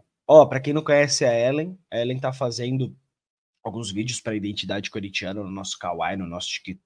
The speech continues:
no nosso TikTok, no nosso Instagram também.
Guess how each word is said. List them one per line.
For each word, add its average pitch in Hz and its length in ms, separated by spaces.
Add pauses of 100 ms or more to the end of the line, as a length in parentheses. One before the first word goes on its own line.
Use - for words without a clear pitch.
(100)
no 104 100
nosso 101 180
TikTok, 95 800 (300)
no 120 100
nosso 104 280
Instagram 95 540
também. 95 440